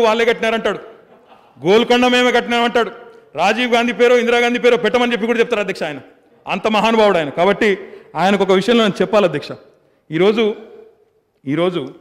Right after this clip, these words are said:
మన రాష్ట్రం వచ్చిన తర్వాత అధ్యక్ష, రాష్ట్రం రాకముందు ఉన్నది వారే. మొత్తం యాభై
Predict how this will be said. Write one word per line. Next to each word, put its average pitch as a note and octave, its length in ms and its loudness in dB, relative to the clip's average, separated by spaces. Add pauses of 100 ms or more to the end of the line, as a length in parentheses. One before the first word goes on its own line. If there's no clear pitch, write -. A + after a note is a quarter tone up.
(1200)
మన E3+ 200 -10 (920)
రాష్ట్రం A3 400 -4
వచ్చిన F#3 240 -10
తర్వాత C3 320 -4
అధ్యక్ష, - 220 -20 (400)
రాష్ట్రం F#3 380 -6 (120)
రాకముందు G3 480 -6
ఉన్నది F#3 220 -6
వారే. D#3 160 -4 (720)
మొత్తం E3+ 460 -6
యాభై G#3+ 340 -2